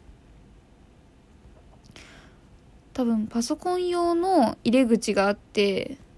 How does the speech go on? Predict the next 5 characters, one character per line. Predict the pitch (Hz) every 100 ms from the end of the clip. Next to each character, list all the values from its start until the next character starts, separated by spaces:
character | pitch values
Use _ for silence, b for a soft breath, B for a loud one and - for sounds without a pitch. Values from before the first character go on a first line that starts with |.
| - - _ - - - b b b b - -
魅 | 220
力 | 214 -
的。 | 233 240 - - - - - - - - - - - - B B B B -
で | 247
も、 | 226